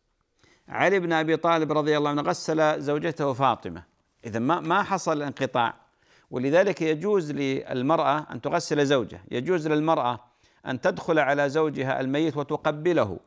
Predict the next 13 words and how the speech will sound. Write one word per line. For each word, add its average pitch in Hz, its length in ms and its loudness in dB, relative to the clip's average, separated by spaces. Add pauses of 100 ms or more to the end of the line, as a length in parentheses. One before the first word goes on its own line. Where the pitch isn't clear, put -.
(460)
تقبل 160 400 -2
زوجها 147 280 0
الميت، 139 400 0
يجوز 151 320 0
للرجل 147 460 0 (380)
أن 127 100 -2
يدخل 160 300 -2
على 139 220 2
زوجته 143 420 0
الميتة 151 380 0
ويقبلها، 151 920 0
يقبلها 147 600 -2
توديعا 143 720 0